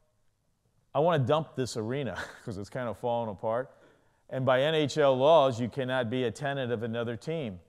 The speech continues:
So if I can get that franchise moved in here," he said, "under competitive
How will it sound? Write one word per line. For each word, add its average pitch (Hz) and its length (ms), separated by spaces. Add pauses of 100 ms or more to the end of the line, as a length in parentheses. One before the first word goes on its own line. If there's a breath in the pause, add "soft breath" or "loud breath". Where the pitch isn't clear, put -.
(360)
So 123 220
if 120 120
I 151 120
can 156 140
get 147 220
that 123 220
franchise 143 560
moved 123 240
in 120 160
here," 123 380
he 127 140
said, 120 320
"under 117 420 (340)
competitive 123 800